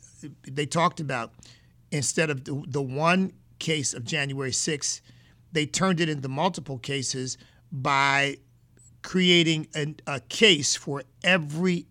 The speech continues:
individual that they sought. So, so that way they were able to multiply the stats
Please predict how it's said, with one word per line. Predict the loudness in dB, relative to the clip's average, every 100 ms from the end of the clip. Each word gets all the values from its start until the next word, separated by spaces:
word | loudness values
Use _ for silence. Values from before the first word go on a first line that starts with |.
| 0
individual | 2 2 0 -4 -4 2 2 2 -4 -4
that | -6 -6
they | -2
sought. | 0 2 2 0 -10 -20 -20 -10
So, | -2 0
so | 2 2
that | 6 6 6
way | 2
they | 4 2
were | 0
able | -2 -4 -4
to | -4
multiply | -2 2 4 2 0 -2 2 4
the | 2 -2
stats | 0 4 4 4 2 2 2